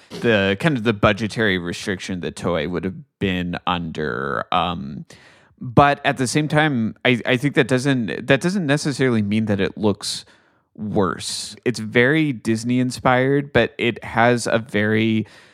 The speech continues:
distinctive look, particularly towards the end of the film. I felt like it started kind of, uh,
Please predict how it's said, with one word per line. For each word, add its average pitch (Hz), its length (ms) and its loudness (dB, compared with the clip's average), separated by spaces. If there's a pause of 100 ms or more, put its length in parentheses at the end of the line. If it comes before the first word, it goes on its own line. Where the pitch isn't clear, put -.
(480)
distinctive 113 920 -2
look, 92 800 -2 (260)
particularly 185 1040 0
towards 123 400 0
the 120 160 0
end 117 140 0
of 113 100 0
the 107 100 2
film. 95 360 0
I 90 80 0
felt - 240 0
like 104 160 -2
it 104 100 -4
started 92 680 -2
kind 107 280 -6
of, 90 180 -4
uh, 71 260 -2